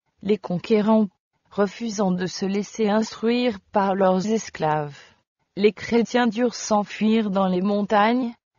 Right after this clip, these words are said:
et dans les régions sauvages. Néanmoins, bien que voilée pour un temps, la lumière continua de briller. Un siècle plus tard, ses rayons se répandaient de l'Écosse,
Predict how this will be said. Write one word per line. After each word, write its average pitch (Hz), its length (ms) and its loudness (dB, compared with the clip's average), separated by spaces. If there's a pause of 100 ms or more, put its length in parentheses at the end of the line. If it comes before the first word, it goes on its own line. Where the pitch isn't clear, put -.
(100)
et 196 120 0
dans 220 220 4
les 202 140 2
régions 220 440 2
sauvages. 180 1000 0 (680)
Néanmoins, 208 720 4 (380)
bien 240 340 2
que 214 140 0
voilée 196 340 4
pour 208 240 -2
un 214 100 2
temps, 185 380 -4 (460)
la 185 160 4
lumière 226 480 4
continua 226 600 2
de 220 120 2
briller. 190 600 -4 (680)
Un 214 200 4
siècle - 800 -6
plus 190 160 -10
tard, 202 480 2 (540)
ses 233 220 2
rayons 233 440 2
se - 180 -4
répandaient 226 680 4
de 214 120 0
l'Écosse, 202 880 -2